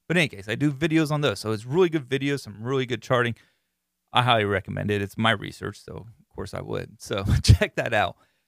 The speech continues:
swing trading the stock market dot com. So then my next question comes to you with this. If we're following the technical, if we're following the price action, does the economic reports matter?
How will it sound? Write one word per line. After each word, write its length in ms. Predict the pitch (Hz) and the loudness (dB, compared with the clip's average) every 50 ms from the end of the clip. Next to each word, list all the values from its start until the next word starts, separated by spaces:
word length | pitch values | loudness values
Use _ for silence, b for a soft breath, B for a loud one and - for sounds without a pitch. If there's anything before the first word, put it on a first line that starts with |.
| _ | _
swing 240 | - - - 147 131 | -10 -4 0 0 0
trading 280 | 120 - 135 117 110 104 | 2 2 2 2 2 0
the 60 | 101 | -2
stock 320 | - - - 101 95 - | -2 0 0 0 0 0
market 280 | - 98 - - 104 - | -2 -6 -8 -8 -10 -10
dot 160 | - - - - | -10 -10 -12 -12
com. 200 | - 113 101 90 - _ _ _ _ _ _ _ _ _ _ _ _ _ _ _ _ | -12 -12 -12 -12 -14 _ _ _ _ _ _ _ _ _ _ _ _ _ _ _ _
So 160 | - 208 196 | 4 4 6
then 380 | 185 185 196 185 165 160 156 - | 6 6 4 2 2 0 -2 -2
my 140 | - 147 143 | -2 -2 0
next 220 | 147 160 156 - | 0 -2 -4 -4
question 340 | - - 147 123 - 117 107 | -2 0 0 0 0 -2 -6
comes 240 | - 104 85 78 - _ _ _ _ _ _ _ _ _ _ _ _ | -6 -6 -8 -8 -10 _ _ _ _ _ _ _ _ _ _ _ _
to 100 | - 131 | -10 -8
you 160 | 120 113 104 | -6 -6 -6
with 120 | 92 95 95 | -6 -6 -6
this. 300 | 98 85 - - - _ _ _ _ _ _ _ _ | -6 -8 -8 -10 -20 _ _ _ _ _ _ _ _
If 220 | 151 143 127 - - | -2 -2 -2 -2 0
we're 140 | 147 139 123 | 0 0 0
following 580 | - _ - 147 165 180 196 190 190 185 180 | 0 _ 2 2 4 4 2 2 0 -2 -2
the 60 | 151 | -4
technical, 560 | - - 147 147 143 - - - - - - _ _ _ _ _ | -2 0 0 0 0 -2 -6 -20 -20 -20 -20 _ _ _ _ _
if 160 | - 135 110 - | -8 -8 -6 -6
we're 80 | 117 | -10
following 420 | - _ 123 123 135 147 143 143 139 | -4 _ 4 4 4 4 2 0 0
the 80 | 120 | -2
price 320 | - - 120 117 107 - - | 0 0 0 0 0 -2 -8
action, 320 | - - - _ _ _ _ _ _ _ _ - 127 - | -16 -16 -18 _ _ _ _ _ _ _ _ -20 -6 -2
does 180 | 135 127 110 | -2 -2 0
the 140 | 113 123 113 | 0 -2 -2
economic 440 | 110 - 123 113 107 104 104 95 - | -2 -2 -2 -4 -4 -4 -6 -8 -10
reports 340 | 101 - - 104 98 - - | -14 -12 -12 -12 -12 -12 -10
matter? 360 | - 95 87 85 82 80 - | -10 -8 -8 -8 -10 -16 -20